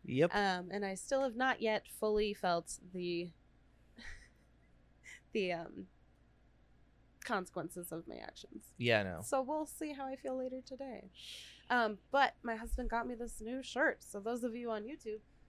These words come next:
Speaker 2: can see my Straight Outta Collagen shirt, which I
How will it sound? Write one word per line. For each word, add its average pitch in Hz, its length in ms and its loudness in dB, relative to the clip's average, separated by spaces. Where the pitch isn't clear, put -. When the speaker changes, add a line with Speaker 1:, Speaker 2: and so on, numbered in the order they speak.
Speaker 2:
can 226 180 -6
see 240 320 -6
my 196 340 -4
Straight 220 420 4
Outta 214 220 8
Collagen 208 580 2
shirt, 180 440 -2
which 202 220 -6
I 175 280 -2